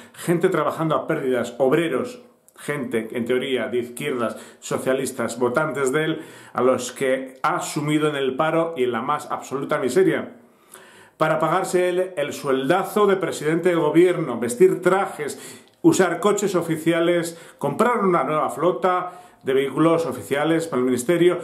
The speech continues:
seiscientos veinte millones, más quinientos millones del ministerio, más lo que le paga la de Podemos, más lo que paga la del Garzón,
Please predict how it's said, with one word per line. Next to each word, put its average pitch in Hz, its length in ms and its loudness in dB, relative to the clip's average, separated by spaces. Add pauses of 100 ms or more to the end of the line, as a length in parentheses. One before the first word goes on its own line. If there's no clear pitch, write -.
seiscientos 185 540 2
veinte 131 260 -2
millones, 135 560 0
más 131 160 -4
quinientos 160 540 -2
millones 127 440 0
del 127 120 0
ministerio, 123 580 2 (220)
más 147 120 2
lo 156 120 0
que 160 80 0
le 156 80 4
paga 165 280 0
la 131 220 -2
de 131 140 -2
Podemos, 147 440 -2
más 165 140 2
lo 165 140 4
que 160 80 -2
paga 156 280 2
la 135 120 0
del 131 160 -2
Garzón, 123 380 -2